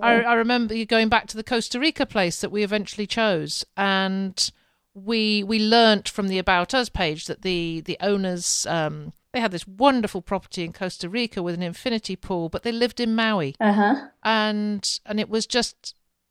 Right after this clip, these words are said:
Speaker 2: you know, I'm, I'm sort of living vicariously from these, these, these owners, but it was, yeah, it was really interesting to read about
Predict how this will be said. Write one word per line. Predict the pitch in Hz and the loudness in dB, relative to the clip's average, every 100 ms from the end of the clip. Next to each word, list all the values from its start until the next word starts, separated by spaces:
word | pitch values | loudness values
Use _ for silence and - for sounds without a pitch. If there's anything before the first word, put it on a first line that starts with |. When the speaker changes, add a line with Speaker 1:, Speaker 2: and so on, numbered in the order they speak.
| _ _ | _ _
Speaker 2:
you | 247 | 0
know, | 240 | 4
I'm, | 226 226 | 4 4
I'm | 233 233 | -2 -2
sort | 277 254 | -2 -2
of | 220 208 | -2 -4
living | 233 226 214 | -4 -2 0
vicariously | 208 - 285 262 214 185 170 | 0 2 4 6 4 0 -2
from | - 262 | 0 0
these, | 269 269 240 - | 0 -2 -2 -2
these, | 254 254 | 0 0
these | 254 262 | 0 2
owners, | 240 247 247 208 190 | 6 6 6 0 0
but | 247 | 0
it | 226 | 0
was, | 254 233 | -4 -2
yeah, | 262 | 0
it | 208 | 0
was | 226 | -2
really | 208 233 226 | 0 0 2
interesting | 220 226 - - 190 | 0 0 -4 -4 -2
to | 185 | -2
read | 190 208 190 | -2 0 2
about | 175 165 | 4 2